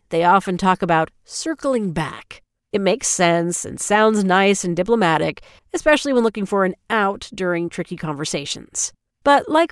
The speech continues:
all office jargon, it's overly complicated. Just say what you really mean, i e, "Let's revisit this later."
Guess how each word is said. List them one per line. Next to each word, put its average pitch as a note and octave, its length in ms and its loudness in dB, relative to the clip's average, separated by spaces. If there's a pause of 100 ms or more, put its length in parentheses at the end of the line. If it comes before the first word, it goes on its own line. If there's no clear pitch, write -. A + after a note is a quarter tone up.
all C4+ 320 2
office F#3+ 380 -2
jargon, E3+ 560 0
it's - 220 -10
overly G3 340 0
complicated. D#3 800 -4 (140)
Just A3+ 240 -4
say B3+ 180 4
what B3 140 0
you A#3+ 140 2
really G3+ 280 4
mean, E3 440 -2 (240)
i F3+ 140 2
e, E3+ 380 -2 (220)
"Let's - 320 0
revisit G3 480 2
this E3 180 -6
later." D3+ 460 -12